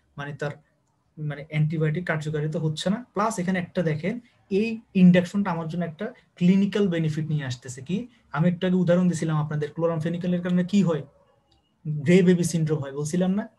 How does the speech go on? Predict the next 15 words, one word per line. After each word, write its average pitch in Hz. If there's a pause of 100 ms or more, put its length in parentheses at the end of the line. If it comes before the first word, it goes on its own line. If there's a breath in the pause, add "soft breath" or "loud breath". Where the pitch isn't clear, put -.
(160)
glucuronidase 160
এনজাইমের 156
অভাবে। 139 (380 loud breath)
এখন 170
দেখেন 160 (240 loud breath)
এই 180
ফেনোবারবিটনটা, 185 (100)
ফেনোবারবিটনটা 190
glucuronidase 175
এনজাইমকে 180
কি 190
করে? 151
এই 151
যে 190
inducer, 160